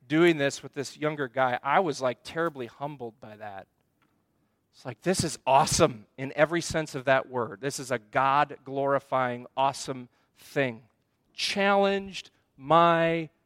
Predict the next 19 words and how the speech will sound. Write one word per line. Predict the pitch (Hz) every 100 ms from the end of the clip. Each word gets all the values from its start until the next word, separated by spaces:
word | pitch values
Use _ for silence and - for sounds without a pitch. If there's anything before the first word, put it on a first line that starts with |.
| _
soul. | - - - 135 117 104 101 _ _ _ _ _ _ -
I | 147
was | 151 131
fed | - - - 185 170 127 - - _ -
on | 139
that | 139 139
day, | - 127 113 113 110 _ _ -
not | 127 151 170
just | 185 160
with | 165 147
apple | 151 151 -
cider, | 139 - 143 123 107 98 92 _ _ _ _ _ _ _ _ _ _ _ _ -
but | 135
with | 143 -
the | 139 _
goodness | 160 170 160 170 -
of | 143 117
God, | 147 135 117 110 110 - _ _ _ _ _ _ _
watching | 120 147 156 - - 123 120